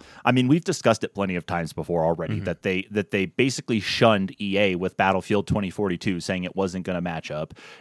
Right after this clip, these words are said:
Speaker 1: And we've also made mention that they could resurrect their own properties to start bringing people back in. socom,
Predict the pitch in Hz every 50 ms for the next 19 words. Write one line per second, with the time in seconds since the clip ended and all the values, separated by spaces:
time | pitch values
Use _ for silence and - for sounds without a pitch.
0 | - _ - 110 107 104 101 101 104 107 107 113 107 104 104 - 120 107 101 92
1 | 92 113 151 143 - 120 110 107 104 - - 120 139 143 - - - 175 180 135
2 | 110 117 120 120 107 113 131 123 - - 113 113 - 117 117 117 120 107 - 120
3 | 127 147 - 131 117 110 101 - 107 - - 107 - - 110 104 104 95 123 117
4 | 104 95 - 107 202 98 - 175 190 113 - 110 - - - - - _ _ -
5 | - - - 98 95 - - 98 90 92 92 92 92 95 92